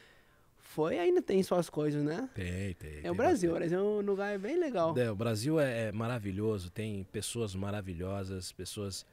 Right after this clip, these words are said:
Speaker 1: Comida.
Speaker 2: Ah, sim. Sem
Speaker 1: Hum,
Speaker 2: falar na comida, né?
Speaker 1: dispensa, é.
Speaker 2: Pessoas procurando a verdade, né? E como diz, eh, nas escrituras, eles só não encontraram a verdade ainda porque não sabiam
Speaker 1: Não
Speaker 2: onde
Speaker 1: sabe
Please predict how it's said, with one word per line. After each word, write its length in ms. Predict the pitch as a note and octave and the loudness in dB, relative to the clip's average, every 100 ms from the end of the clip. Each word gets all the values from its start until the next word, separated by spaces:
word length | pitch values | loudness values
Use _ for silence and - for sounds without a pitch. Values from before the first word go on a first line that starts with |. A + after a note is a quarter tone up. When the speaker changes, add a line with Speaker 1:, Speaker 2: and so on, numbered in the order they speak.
| - | -10
Speaker 1:
Comida. 500 | - D3 D3+ D#3+ E3+ - _ - | -2 2 2 0 -4 -10 _ -10
Speaker 2:
Ah, 160 | G2+ F#2+ | -2 -2
sim. 340 | - - E2 - - | -2 -6 -6 -8 -10
Sem 140 | D2+ F2+ | -6 -4
Speaker 1:
Hum, 40 | |
Speaker 2:
falar 200 | G2 F2+ | -2 -4
na 80 | F2 | -4
comida, 380 | - F#2 F#2 E2+ | -6 -4 -4 -4
né? 100 | F2 | -6
Speaker 1:
dispensa, 320 | - F#2 F2 | -6 -8 -8
é. 60 | - - - | -10 -14 -8
Speaker 2:
Pessoas 420 | G#2+ - A2+ - - | -4 -2 -2 -4 -8
procurando 880 | - - - D#3 B2 C3+ C#3+ G#2+ F#2+ | -4 -4 -2 2 4 6 4 2 0
a 60 | F#2+ | -2
verdade, 680 | F#2+ E2+ E2 F2 G2+ - - - - | -2 -4 -4 -6 -6 -12 -18 -20 -14
né? 300 | F#2 G#2+ G#2 | -10 -6 -4
E 180 | G2+ F#2+ | -4 -4
como 260 | A2 G#2 | -4 -4
diz, 460 | F#2+ G#2 G2+ - D#2 | -4 -4 -4 -6 -8
eh, 340 | G2 F2+ E2+ D#2+ F2 | -10 -10 -12 -12 -8
nas 140 | G2 | -6
escrituras, 580 | F#2+ G#2 F2+ A2+ A2+ G#2+ | -6 -10 -8 -4 -4 -2
eles 200 | G#2 G2+ | -4 -6
só 200 | - G#2+ | -6 -4
não 160 | G#2 G#2 | -4 -4
encontraram 380 | G#2 F#2+ G#2+ | -6 -6 -4
a 40 | G#2 | -4
verdade 380 | F#2+ F2+ F#2+ G2 | -6 -6 -6 -6
ainda 260 | F#2+ G2+ | -6 -6
porque 560 | A2 A2+ - A2 G#2 F2+ | -8 -12 -8 -4 -4 -4
não 120 | G#2 | -8
sabiam 220 | G#2+ G#2 G2 | -10 -6 -4
Speaker 1:
Não 40 | |
Speaker 2:
onde 60 | - | 0
Speaker 1:
sabe 140 | F#3 | 2